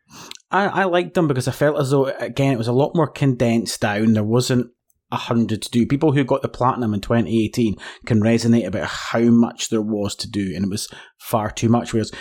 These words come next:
because they took away the need to do the random crimes, it meant that the things you had to focus on, like, you know, y-, the bee thing and, like, the, the flames, obviously, which,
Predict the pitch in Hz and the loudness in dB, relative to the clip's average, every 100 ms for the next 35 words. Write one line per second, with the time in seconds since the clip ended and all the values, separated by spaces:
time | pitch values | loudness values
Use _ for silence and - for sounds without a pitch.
0 | - - 123 - 175 - 190 - - 180 | -18 -4 -2 2 2 2 -2 -2 -2 -2
1 | - - 139 123 135 131 131 107 123 123 | -4 0 2 4 4 6 4 2 4 6
2 | 123 131 127 117 - - 123 - 123 117 | 6 6 4 0 -8 -4 -2 2 2 4
3 | 117 107 120 120 113 113 107 - 147 123 | 2 2 2 4 2 2 0 0 0 0
4 | 95 95 95 - - - - - - 110 | -2 -6 -6 -8 -12 -18 -18 -16 -6 -2
5 | 131 139 151 151 139 127 - 127 120 151 | 2 4 2 2 0 0 -4 -8 -2 2
6 | 156 143 131 - 135 - 131 131 120 117 | 2 2 0 -2 -4 -4 -2 0 0 0
7 | 110 107 104 117 117 - 120 107 107 - | 0 2 2 0 -2 -2 0 0 0 -4
8 | 107 107 107 110 110 - 113 110 113 - | -4 -4 -2 -2 -2 0 2 4 2 0
9 | 104 101 104 101 - 113 104 101 98 98 | -6 -4 -4 -6 -8 -8 -6 -6 -6 -6
10 | 90 101 - - 113 110 113 113 110 110 | -6 -8 -6 -2 2 2 2 2 -2 -2
11 | 123 110 113 | -2 0 0